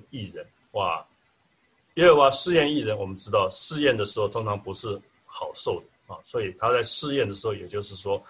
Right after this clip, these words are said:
我们常常有压力，我们常常有挑战，我们常常有什么？有苦难在我们身上啊，所以耶和华试验义人啊，所以我们也知道这个当中一定有神的参与，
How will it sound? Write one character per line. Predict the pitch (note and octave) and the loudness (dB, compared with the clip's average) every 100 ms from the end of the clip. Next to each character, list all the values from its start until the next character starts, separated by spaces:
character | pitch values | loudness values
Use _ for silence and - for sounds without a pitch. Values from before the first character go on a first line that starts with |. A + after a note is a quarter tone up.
| - - | -20 -10
我 | F2 | -8
们 | F#2 | -8
常 | F#2 F2+ | -8 -8
常 | F#2 F#2 | -6 -8
有 | D#2+ | -10
压 | F2+ F#2+ G2 | -4 -2 0
力， | G2+ F2 _ _ - | -2 -10 _ _ -14
我 | E2+ | -12
们 | F#2 | -10
常 | F2+ F#2 | -6 -6
常 | F2+ F#2 | -4 -4
有 | F#2+ | -6
挑 | - - D#2+ - | -6 -12 -14 -6
战， | A2 E2 - _ _ _ - | -4 -4 -6 _ _ _ -20
我 | |
们 | F2 E2+ | -18 -12
常 | F2+ F#2 | -10 -6
常 | F#2 F#2 | -6 -6
有 | F2 D2+ | -8 -10
什 | F2 | -14
么？ | E2+ - _ _ _ | -18 -18 _ _ _
有 | F#2 | -12
苦 | F2+ - - | -12 -16 -12
难 | F#2 E2 | -12 -10
在 | - E2 | -8 -8
我 | D2+ | -8
们 | |
身 | - - E2+ | -14 -14 -12
上 | - E2+ - - | -10 -10 -12 -18
啊， | - | -16
所 | - A#2 | -8 -8
以 | A2 | -2
耶 | C#3+ C#3 | 4 6
和 | |
华 | A2+ A2 | 6 2
试 | G#2+ - E3 C3+ | 2 -2 -2 2
验 | B2 A2 | 2 0
义 | B2 G2 | -8 -12
人 | - - _ - | -14 -20 _ -20
啊， | - _ _ _ | -20 _ _ _
所 | D#3 | 0
以 | C#3 | 2
我 | A2+ | 2
们 | G#2 | 0
也 | G2 | -4
知 | F#2+ | -4
道 | G#2 G2 - _ _ _ _ - | 0 0 -2 _ _ _ _ -2
这 | C#3+ | 2
个 | A#2+ G#2 | 2 2
当 | G#2 G#2+ | 0 0
中 | G#2+ G#2 - | 0 -2 -4
一 | G2+ | -8
定 | C3 A2+ | -6 -4
有 | F2+ | -6
神 | - F2 F2 | -8 -10 -10
的 | E2+ | -10
参 | - G2 F#2+ G2+ | -8 -6 -6 -8
与， | G#2+ | -12